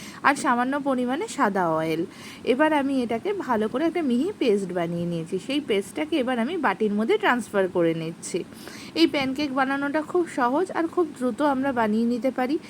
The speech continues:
আর বাড়িতেই বানিয়ে নেওয়া যায়। বাচ্চাদের ক্ষেত্রেও খুব সহজ হয় খাওয়াটা। যাই হোক, আর সব বাচ্চারাই কম বেশি এই প্যানকেক কিন্তু ভীষণ ভা-, ভালোবাসে। এখানে আমি তিন চার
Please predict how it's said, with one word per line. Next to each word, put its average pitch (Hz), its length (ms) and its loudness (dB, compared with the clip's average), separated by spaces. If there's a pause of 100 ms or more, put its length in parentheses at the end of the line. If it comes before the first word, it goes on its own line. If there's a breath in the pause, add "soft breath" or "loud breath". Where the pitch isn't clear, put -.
(280 loud breath)
আর 262 180 6
বাড়িতেই 226 560 2
বানিয়ে 277 340 0
নেওয়া 269 280 0
যায়। 277 180 0
বাচ্চাদের 220 500 0
ক্ষেত্রেও 294 380 0
খুব 440 180 0
সহজ 190 460 0
হয় 180 160 -2
খাওয়াটা। 165 500 -2 (600 loud breath)
যাই 302 220 6
হোক, 320 160 2
আর 294 140 4 (220)
সব 269 220 0
বাচ্চারাই 311 560 2
কম 269 260 2
বেশি 269 280 0
এই 285 140 0
প্যানকেক 226 460 -2
কিন্তু 294 240 0
ভীষণ 233 420 2
ভা-, 185 260 0
ভালোবাসে। 165 720 0 (400 loud breath)
এখানে 320 360 0
আমি 294 220 0
তিন 269 240 2
চার 277 180 0